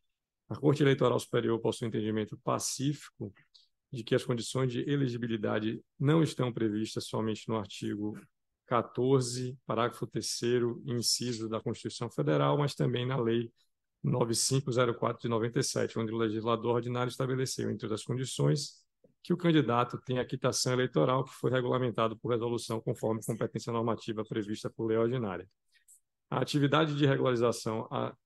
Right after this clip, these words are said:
de regularizar as contas, apesar do nome, não se trata de nova forma de prestação de contas, mas em mera fiscalização,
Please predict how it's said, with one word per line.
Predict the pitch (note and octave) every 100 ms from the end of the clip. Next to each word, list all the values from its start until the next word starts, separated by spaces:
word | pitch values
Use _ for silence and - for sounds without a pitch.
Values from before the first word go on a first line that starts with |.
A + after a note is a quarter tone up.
| -
de | A#2
regularizar | B2 D3 D3+ C3+ A2 A2+
as | A2
contas, | - B2 A#2
apesar | A2+ A#2 A2+
do | B2+
nome, | A#2 A2+ C3 C3+ A2 C3+ F3+
não | B2 B2
se | B2 - C#3
trata | A#2+ B2 - B2+
de | A2+ A#2+
nova | B2+ C3 D3+ C#3+
forma | - B2 A#2 A2
de |
prestação | G#2+ A2+ A#2 - C3
de |
contas, | F3 D#3+ E3+ D#3
mas | D#3 C#3
em | C3+
mera | B2 B2+
fiscalização, | C3 - B2 B2 C#3+ - D3 D3